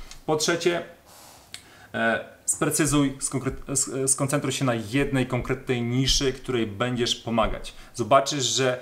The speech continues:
to też dzięki temu będziesz mógł dawać swoim klientom o wiele lepsze efekty, o wiele lepiej będziesz rozumiał z czasem swoją niszę i o wiele, e, l-, szybciej się, e, wyróżnisz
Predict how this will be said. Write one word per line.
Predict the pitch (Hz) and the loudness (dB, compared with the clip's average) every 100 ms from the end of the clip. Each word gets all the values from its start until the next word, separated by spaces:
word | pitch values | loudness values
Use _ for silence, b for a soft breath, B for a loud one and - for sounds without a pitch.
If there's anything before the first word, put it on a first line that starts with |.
| B - | B -8
to | |
też | 123 147 147 147 | -2 0 2 0
dzięki | 123 131 127 | 0 -2 0
temu | 139 135 131 131 - | 0 2 0 -2 -2
będziesz | 131 127 - | 0 2 0
mógł | 127 123 | 0 0
dawać | 131 127 120 | 2 0 0
swoim | - 123 113 | 0 -4 -2
klientom | 127 123 117 | -2 -2 -2
o | 113 | 0
wiele | 120 117 | 2 2
lepsze | 120 - 120 | 2 0 0
efekty, | 113 151 - 196 - B B B | 2 0 0 -2 -2 B B B
o | - | 0
wiele | 131 127 | 2 4
lepiej | 143 139 | 2 2
będziesz | 143 139 | -2 0
rozumiał | 135 143 135 | 0 0 0
z | |
czasem | - 143 139 | 2 2 2
swoją | 135 147 139 | -2 0 0
niszę | 143 143 185 - | 2 2 2 0
i | 139 | -2
o | 127 | 0
wiele, | 139 135 127 | 4 4 2
e, | B B B | B B B
l-, | 113 120 120 - | 0 0 -2 -4
szybciej | - - 190 196 151 | -2 4 4 2 -2
się, | - | 0
e, | 143 131 131 123 117 | -2 -2 -2 -2 2
wyróżnisz | 131 156 143 139 | 4 4 0 -2